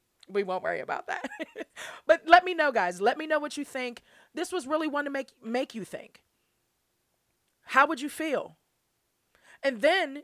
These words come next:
take those emotions, take those feelings,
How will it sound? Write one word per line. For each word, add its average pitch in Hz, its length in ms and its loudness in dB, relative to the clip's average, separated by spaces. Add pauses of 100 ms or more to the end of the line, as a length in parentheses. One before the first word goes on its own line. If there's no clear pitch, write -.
(120)
take 311 280 0
those 311 220 0
emotions, 269 520 -6
take 262 260 -6
those 277 220 -4
feelings, 185 680 -8